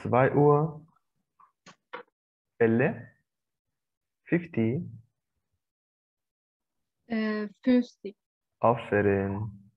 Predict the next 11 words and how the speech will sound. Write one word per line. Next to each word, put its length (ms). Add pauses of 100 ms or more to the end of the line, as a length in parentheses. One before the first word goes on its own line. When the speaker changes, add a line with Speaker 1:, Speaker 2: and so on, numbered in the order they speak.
(600)
Speaker 1:
Fünf, 240 (640)
beş 320
ve 340 (160)
tam 220
sayımız. 400 (520)
Tam 220
kavramını 880
kapsayan 600
zig 200
arkadaşlar 540
kalıbı. 540